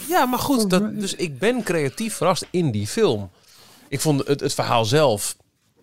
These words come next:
Speaker 1: vermakelijk, maar niet extreem bijzonder. Grafisch gezien was het prachtig weer. Dat je zelfs de haartjes op de rug van, eh, de mensen kunt zien... als, als ze met hun nekwervel, eh, aan het draaien waren.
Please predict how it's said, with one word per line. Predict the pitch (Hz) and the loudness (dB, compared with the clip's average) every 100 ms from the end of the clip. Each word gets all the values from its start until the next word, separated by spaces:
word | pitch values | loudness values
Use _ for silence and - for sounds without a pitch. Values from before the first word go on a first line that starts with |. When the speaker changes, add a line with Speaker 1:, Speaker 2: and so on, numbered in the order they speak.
| - | -16
Speaker 1:
vermakelijk, | - 123 104 107 113 98 | -12 -4 0 0 -2 -6
maar | 101 | -6
niet | 117 110 - | -6 -6 -12
extreem | - - - 95 107 | -8 -4 -2 -2 -4
bijzonder. | 131 123 143 139 147 - _ _ _ | -2 0 0 0 -4 -6 _ _ _
Grafisch | - - 135 139 123 | -10 -2 0 0 -2
gezien | 110 110 | -4 -2
was | 98 | -4
het | - | -8
prachtig | - - 104 - - 131 | -8 -4 -2 -2 -2 0
weer. | 131 151 214 _ _ _ _ _ - | 0 -2 -6 _ _ _ _ _ -10
Dat | - 117 | -4 0
je | 107 | 0
zelfs | 107 98 | 0 0
de | - | -2
haartjes | 95 120 143 117 | 0 0 0 -2
op | 104 | 0
de | 110 | 0
rug | 104 143 - | 2 0 0
van, | 117 110 | -2 0
eh, | 104 101 | 0 0
de | |
mensen | 107 127 - | 0 0 -2
kunt | 113 104 | -4 -2
zien... | 123 110 | 0 0
als, | 104 123 | 0 0
als | 110 104 | -2 -4
ze | - | -2
met | 107 104 | -2 0
hun | 104 | 0
nekwervel, | 117 143 160 147 143 147 - 143 | -2 -2 0 0 0 -2 -2 0
eh, | 143 147 | 2 2
aan | 147 | 0
het | 135 | -2
draaien | 147 151 147 | 0 2 2
waren. | 143 147 - | 0 -2 -6